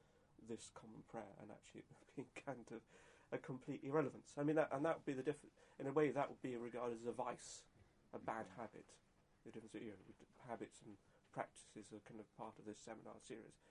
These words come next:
Speaker 1: Well, you know, vi-, if the practice of the virtue of religion is to do it in the way as I've set it out, you know, a v-, the v-, a, a vicious way of doing it,
Speaker 2: Mm-hmm.
Speaker 1: uh, would, I mean, at one extreme would be do it for completely opposite kind of reasons. And,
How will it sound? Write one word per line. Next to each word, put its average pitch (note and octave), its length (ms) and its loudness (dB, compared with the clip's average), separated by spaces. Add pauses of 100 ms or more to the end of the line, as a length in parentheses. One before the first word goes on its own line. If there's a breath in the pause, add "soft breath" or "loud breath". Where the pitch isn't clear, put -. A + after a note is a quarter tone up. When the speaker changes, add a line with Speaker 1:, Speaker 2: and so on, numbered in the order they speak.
(320 loud breath)
Speaker 1:
Well, A2 240 6
you A#2 80 0
know, A2 80 0
vi-, C3 160 6
if - 160 -4
the A#2+ 80 2 (160)
practice - 240 -2
of A#2 80 -2
the A2 80 -4
virtue C#3 400 2
of A2 80 -10
religion A2 320 -8 (560 loud breath)
is - 160 -8
to G#2+ 80 -12
do B2 160 2
it - 80 -2
in A2 80 -4
the G#2+ 40 0
way A2 120 0
as G#2 160 -6
I've G#2+ 160 -6
set A#2 160 -10
it - 160 -10
out, G#2+ 160 -8 (720 loud breath)
you A#2 160 -2
know, - 80 -8
a - 160 -4
v-, - 160 -18 (160)
the A#2+ 80 4
v-, - 160 -10 (320)
a, - 20 -6 (300)
a A#2 60 4 (100)
vicious C3+ 440 2
way G#2 200 -6
of - 80 -12
doing G2+ 320 -12
it, A2+ 80 -8 (300)
Speaker 2:
Mm-hmm. F#2+ 420 -8
Speaker 1:
uh, G#2+ 220 0 (100)
would, A2+ 80 2 (160)
I G#2 80 4
mean, A2 240 -2
at - 80 -8
one A#2+ 220 8
extreme - 320 -8
would G#2 100 -12
be A2 80 -2
do G#2 80 -8
it G#2 140 -8 (100)
for G#2 80 -6 (380)
completely A2+ 500 -6
opposite - 480 -10
kind - 160 -16
of - 140 -16
reasons. - 420 -16
And, - 80 -16